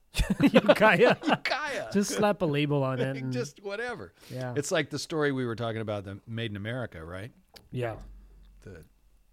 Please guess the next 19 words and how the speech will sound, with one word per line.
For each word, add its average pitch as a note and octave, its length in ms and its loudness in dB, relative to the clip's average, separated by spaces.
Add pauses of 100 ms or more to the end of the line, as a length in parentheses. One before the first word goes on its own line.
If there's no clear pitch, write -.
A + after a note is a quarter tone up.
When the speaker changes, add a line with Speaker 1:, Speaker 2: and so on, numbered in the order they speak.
(380)
Speaker 1:
Well, D#3 300 6 (140)
back, D#3+ 300 2
back D#3 200 4
to D3+ 100 -2
Switzerland. C#3+ 680 -2 (840)
The C#3 100 0
reason E3 320 6
that C#3+ 100 2
I C3+ 200 0 (320)
got D3 300 0
this C3+ 360 -4
guy B2+ 200 0
here C#3+ 220 0
in C3 100 0
the B2 60 -2
brown C3 240 -2
paper C3 260 -4
bag, A#2+ 420 -6 (1300)
um, B2 460 -2